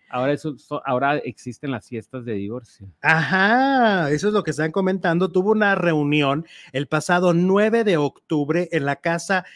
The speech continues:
Speaker 2: de Gema Garoa, esto de acuerdo a una publicación de Paco Pizaña,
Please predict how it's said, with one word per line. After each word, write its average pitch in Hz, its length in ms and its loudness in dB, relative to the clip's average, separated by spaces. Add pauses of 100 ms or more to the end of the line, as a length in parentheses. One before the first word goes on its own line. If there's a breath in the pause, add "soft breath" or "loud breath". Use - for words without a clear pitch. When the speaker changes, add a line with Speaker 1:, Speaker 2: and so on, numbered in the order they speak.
(160 loud breath)
Speaker 2:
de 135 220 -2
Gema 180 380 -2
Garoa, 139 600 0
esto 156 260 -4
de 185 80 2
acuerdo 156 340 0
a 175 40 4
una 175 120 0
publicación 151 680 -4
de 131 80 -4
Paco - 340 -6
Pizaña, 170 640 -2